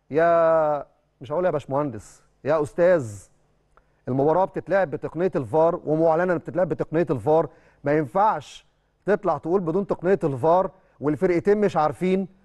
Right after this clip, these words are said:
وما بلغتش الايفاب وانت مبلغه من البداية ان في مباراة بتقنية الفار. ليها ترتيبات واجراءات انتوا مش عارفينها، عشان انتوا لا بتقروا ولا عايزين تعرفوا معلومة، ودايما بتشتغلوا على فكرة الكذب، الكذب، الكذب، لغاية لما الناس تصدق الكذبة.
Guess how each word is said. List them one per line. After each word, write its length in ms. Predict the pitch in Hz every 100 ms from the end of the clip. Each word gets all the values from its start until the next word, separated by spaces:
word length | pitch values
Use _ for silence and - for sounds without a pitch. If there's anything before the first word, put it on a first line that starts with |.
| _ -
وما 160 | 165
بلغتش 460 | 165 185 208 202 196
الايفاب 500 | 160 165 - 196 160
وانت 180 | 202 180
مبلغه 340 | 151 165 185
من 80 | 175
البداية 340 | 151 165 180
ان 120 | 175
في 160 | 160 190
مباراة 240 | 175 156
بتقنية 340 | 170 165 165 180
الفار. 320 | 151 135 147 - - -
ليها 260 | 208 269
ترتيبات 520 | - 185 160 185 269
واجراءات 400 | 208 165 170 226
انتوا 240 | 254 233 196
مش 160 | 226
عارفينها، 480 | 147 135 190 202 110 - _ _ _ -
عشان 220 | 147 196
انتوا 200 | 226 190
لا 60 |
بتقروا 460 | 233 - 269 247 233 - _ _
ولا 160 | 165 220
عايزين 260 | 190 226
تعرفوا 320 | 196 180 214 202
معلومة، 460 | 170 196 240 233 226 _ _ -
ودايما 680 | 135 151 147 165 262 240 220
بتشتغلوا 680 | 196 156 160 - 233 254 226
على 180 | 185 175
فكرة 360 | 254 254 233 214
الكذب، 500 | 170 - 233 165 135
الكذب، 420 | 151 - 220 165
الكذب، 360 | 180 - 247 226
لغاية 180 | 208 220
لما 140 | 196
الناس 140 | 202 220
تصدق 400 | 196 240 196 190
الكذبة. 460 | 170 208 127 113